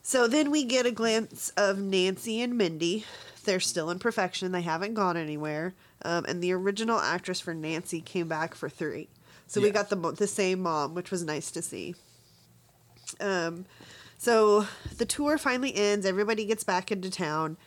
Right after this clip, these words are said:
Speaker 1: And Buford is seen checking out Mindy, which has now obviously grown up and is a very attractive blonde woman now. Um, but super slimy and wanted to make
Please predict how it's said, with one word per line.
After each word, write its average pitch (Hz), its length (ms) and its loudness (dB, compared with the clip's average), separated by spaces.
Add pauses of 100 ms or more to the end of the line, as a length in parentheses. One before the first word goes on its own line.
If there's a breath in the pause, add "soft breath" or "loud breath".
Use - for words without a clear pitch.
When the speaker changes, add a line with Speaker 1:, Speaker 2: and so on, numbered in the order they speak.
(280 loud breath)
Speaker 1:
And 175 200 0
Buford 233 460 0
is 202 120 2
seen 190 280 -2
checking 185 420 -2
out 156 160 -4
Mindy, 175 380 0
which 160 380 -2 (480 loud breath)
has 214 180 2
now 180 240 4
obviously 175 460 2
grown 190 320 4
up 160 220 0
and 180 120 2
is 180 160 2
a 185 100 2
very 160 280 2
attractive 165 480 -4
blonde 160 420 -4
woman 175 320 0
now. 139 240 -4 (560 loud breath)
Um, 175 540 -2
but - 160 0
super 247 300 0
slimy 214 680 2
and 165 500 -2 (300)
wanted 247 300 4
to 262 80 4
make 214 320 0